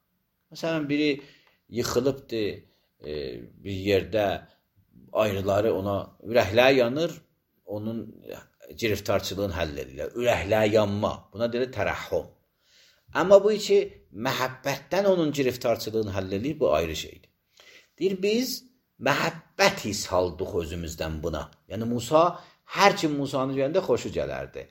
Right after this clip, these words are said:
Hər kim Musanı görəndə o məhəbbəti ki, biz Musaya atmışdıq, o məhbub olardı Musa onun yanında. Musanı belənçi biz tə-, ça-,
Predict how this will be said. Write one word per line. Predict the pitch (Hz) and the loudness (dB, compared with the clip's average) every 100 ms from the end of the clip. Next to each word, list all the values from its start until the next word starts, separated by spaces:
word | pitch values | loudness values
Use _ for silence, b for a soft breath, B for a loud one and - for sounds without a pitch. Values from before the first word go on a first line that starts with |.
| - | 0
Hər | 147 139 | 0 2
kim | 147 | 0
Musanı | 135 117 123 120 | -2 -2 -2 -2
görəndə | 117 113 120 156 156 B _ _ | 0 0 0 -2 -2 B _ _
o | - 123 | 0 2
məhəbbəti | 117 120 147 147 123 | 4 4 4 2 0
ki, | - 104 | -8 -8
biz | 101 - | -8 -8
Musaya | 104 101 101 101 95 | -8 -4 0 2 2
atmışdıq, | 95 - 110 - 170 | -2 -6 -12 -6 0
o | 139 123 131 B - | 4 4 2 B -2
məhbub | 120 - - 139 98 | 0 0 0 2 4
olardı | 87 85 90 | 4 0 -2
Musa | 85 80 - 87 85 | -8 -8 -6 -2 0
onun | 85 80 80 - | -2 -6 -10 -14
yanında. | 78 78 78 73 71 67 - _ _ _ _ _ _ _ _ _ _ _ _ _ _ _ _ _ _ - | -8 -6 -6 -8 -8 -10 -10 _ _ _ _ _ _ _ _ _ _ _ _ _ _ _ _ _ _ -8
Musanı | 110 110 123 127 160 190 202 - _ _ _ _ _ _ _ 139 | -6 0 2 4 4 2 0 -10 _ _ _ _ _ _ _ 2
belənçi | 135 131 131 131 190 | 4 4 2 0 4
biz | 190 185 - _ _ _ _ _ _ _ _ _ | 4 2 -4 _ _ _ _ _ _ _ _ _
tə-, | - - - _ _ _ _ | -12 -10 -10 _ _ _ _
ça-, | - - - | -14 -6 -6